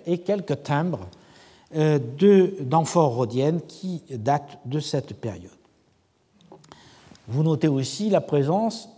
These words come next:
de, d'ungüentaria, c'est-à-dire de flacons à parfum,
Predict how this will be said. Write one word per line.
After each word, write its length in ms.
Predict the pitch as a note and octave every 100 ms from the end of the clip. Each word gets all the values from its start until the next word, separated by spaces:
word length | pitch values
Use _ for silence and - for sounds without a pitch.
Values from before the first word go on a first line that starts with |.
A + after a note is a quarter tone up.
| _ _ -
de, 540 | D3 B2+ B2+ F3 D#3 - - -
d'ungüentaria, 1000 | B2 D3 D#3 D3 D3 D3 D3 D3 G3 A#3
c'est-à-dire 320 | A3 C#3+ C#3+
de 80 | C3
flacons 380 | B2+ F3+ - E3+
à 80 | C#3
parfum, 480 | C#3+ B2+ - F#3+